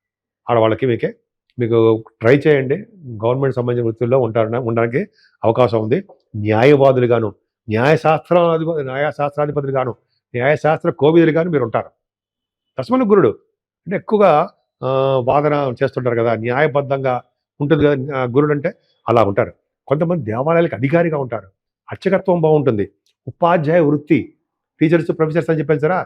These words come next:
కవిత్వం చెప్తారుండో ఈ కొంతమంది, యజ్ఞ యాగాలు చేస్తుంటారు, బ్ర-, ఆ, వేద బ్రాహ్మణులు, ఐదు వేద శాస్త్ర పండితులు చెప్పేసారా,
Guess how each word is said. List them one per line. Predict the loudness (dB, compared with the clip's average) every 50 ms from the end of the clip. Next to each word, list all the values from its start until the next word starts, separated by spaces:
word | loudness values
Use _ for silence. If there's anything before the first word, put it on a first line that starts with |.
| -8 _ _ _ _ _ _ _ 0
కవిత్వం | 2 4 4 4 4 4 4 4
చెప్తారుండో | 4 4 4 2 2 2 2 2 2 2
ఈ | 2
కొంతమంది, | 0 -2 -4 -6 -4 -6 -6 -6 -8 -12 _ _ _ _ _ _ _ -8
యజ్ఞ | -6 -2 2 4 4
యాగాలు | 4 4 2 0 -2 -2 -2 0
చేస్తుంటారు, | -2 -2 -2 -4 -6 -4 -4 -6 -6 -8 _ _ _ _ _ _ _ _ _ _ _ _ _ _ _ _ _ _ _ _ _ _ _ _ _ -8 -6
బ్ర-, | -4 -4 -4 -4 -4 -6 -8 -6
ఆ, | -4 -2 0 2 2 2 2
వేద | 2 2 2 2
బ్రాహ్మణులు, | 2 0 0 0 2 2 2 2 0 0 0 0 0 -2 -2 -4 _ _ _ _ _ _ -6 0 2
ఐదు | 2 4 4 2 2 2 2
వేద | 2 2 2
శాస్త్ర | 0 -2 -2 -2 -4 -2
పండితులు | -2 0 0 0 0 -2
చెప్పేసారా, | -2 -2 -2 -2 -2 -2